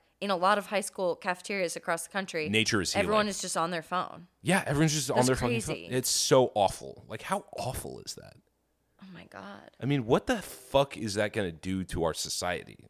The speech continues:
Speaker 2: Like,
Speaker 1: No
Speaker 2: to have a
Speaker 1: wonder
Speaker 2: bunch
Speaker 1: they're
Speaker 2: of
Speaker 1: not having
Speaker 2: kids like
Speaker 1: sex.
Speaker 2: that.
Speaker 1: They're not looking at each other in the eyeball.
Speaker 2: No, they're, a-, and by the way, a phone is for porn. Like,
Speaker 1: Yeah.
Speaker 2: if you're a teenage boy, you're just cranking it constantly.
Speaker 1: So bad
Speaker 2: I'm
Speaker 1: for
Speaker 2: ju-,
Speaker 1: you.
Speaker 2: I'm just saying. I'm saying.
Speaker 1: <laughs> Yeah.
Speaker 2: They have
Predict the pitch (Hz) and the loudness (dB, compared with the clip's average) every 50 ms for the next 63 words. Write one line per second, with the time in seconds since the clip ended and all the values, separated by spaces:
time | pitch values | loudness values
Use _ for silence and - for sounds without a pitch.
0 | _ - 73 90 - 208 220 226 - - 220 - - - - 254 220 196 175 170 | _ -10 -8 -8 -6 -6 -6 -2 0 0 2 2 2 2 2 2 2 2 0 0
1 | 180 190 175 185 170 165 160 160 156 151 - - 156 196 196 226 254 - 175 175 | 0 -2 -2 -2 -2 -4 -6 -6 -6 -6 -6 -6 -4 -4 -4 -4 -4 -6 -8 -8
2 | 196 254 - - 330 269 185 143 123 151 147 - - 170 147 156 151 151 147 143 | -10 -8 -8 -8 -6 -4 -4 -4 -4 -8 -12 -8 -6 -6 -6 -4 -4 -6 -6 -8
3 | 135 127 143 175 214 262 262 208 135 98 80 73 65 80 92 95 110 151 214 262 | -8 -8 -6 -4 -4 -4 -4 -4 -2 -2 -2 -4 -6 -4 0 4 8 8 8 8
4 | 254 185 120 104 117 135 151 - 143 151 135 _ - 165 180 190 180 - - 185 | 8 6 6 6 4 4 4 2 0 -4 -4 _ -4 -2 -2 -2 -2 -2 0 2
5 | 208 214 196 196 170 160 190 220 196 151 151 147 147 - 135 135 131 - - - | 2 4 4 4 6 6 4 4 4 4 2 2 0 2 2 0 0 0 -2 2
6 | - 190 208 190 180 170 156 143 - - 123 - - - 104 - - - - 135 | 4 6 6 6 4 4 2 0 -2 -4 -4 -4 -2 -4 -6 -2 -2 -2 0 2
7 | 117 87 67 - - - _ _ _ - 95 107 104 - 87 90 - _ _ _ | 0 0 -2 -4 -12 -20 _ _ _ -2 0 0 0 0 -2 -8 -12 _ _ _
8 | _ _ _ _ - 127 - 131 156 175 165 - - 147 139 143 139 127 120 - | _ _ _ _ -6 -4 0 4 4 4 4 4 4 4 4 4 4 2 0 0
9 | - 98 104 113 131 143 131 123 123 131 127 151 143 - - - - - 120 120 | 2 2 4 4 2 0 -2 -2 -2 0 0 -2 -4 -4 -6 -6 -2 0 0 0
10 | 117 - 107 85 80 - - - 98 95 90 - - - - - 69 - - _ | 0 -2 -4 -6 -6 -8 -8 -6 -6 -6 -6 -8 -8 -10 -12 -14 -14 -14 -16 _
11 | _ _ _ _ - - - - - 190 180 160 - 151 143 156 151 - - 175 | _ _ _ _ -18 -14 -12 -6 -4 -4 -4 -4 -4 -2 -2 -2 0 0 0 -2
12 | 139 135 135 - - 127 135 143 139 - - 170 170 - - - - - 190 175 | -2 -4 -8 -6 0 0 2 2 0 -2 -4 -4 -2 -2 0 0 0 2 2 2
13 | 143 104 85 85 - 101 110 - - - - - 139 135 107 85 76 - - 208 | 2 0 -2 -4 -8 -8 -6 -6 -4 -4 -2 0 0 0 0 -2 -6 -8 -6 -6
14 | 156 147 165 - 120 123 127 - | -6 -6 -2 0 0 0 0 0